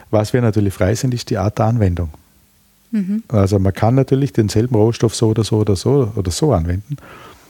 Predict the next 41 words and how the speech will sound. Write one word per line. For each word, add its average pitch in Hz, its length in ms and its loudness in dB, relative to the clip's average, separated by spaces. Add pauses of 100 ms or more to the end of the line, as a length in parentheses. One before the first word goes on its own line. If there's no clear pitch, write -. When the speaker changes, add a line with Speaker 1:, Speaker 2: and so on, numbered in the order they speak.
(200)
Speaker 1:
Und 101 520 0
da 104 140 2
sind 135 140 2
wir 117 100 2
recht 101 180 0
stolz. 120 240 2
Beim 107 180 -2
Textilbeton 117 640 -2
haben 113 120 2
wir 113 40 2
eigentlich 107 320 0 (140)
wirklich 113 400 -4
sehr 113 200 2
hohe 107 180 4
Festigkeiten 95 600 -4
erreicht. 85 340 -4 (680)
Einfach 110 300 0
deshalb, 110 340 0
weil 101 160 2
wir 113 100 4
ein - 20 -10
bisschen 104 300 -2
aus 101 120 0
textiler 120 420 0
Sicht - 320 -4
das 95 100 -2
angeschaut 92 460 -2
haben. 90 160 -6 (520)
Speaker 2:
Mhm. 185 220 -2
Speaker 1:
Gesagt 180 240 0
haben, 95 180 0
wie 117 160 2
geht 113 320 0
jetzt - 200 -6
zum 110 100 0
Beispiel 101 480 0 (500)
in 101 240 4
so 92 140 2
ein, 90 320 2 (360)
in 101 120 2
ein 90 220 2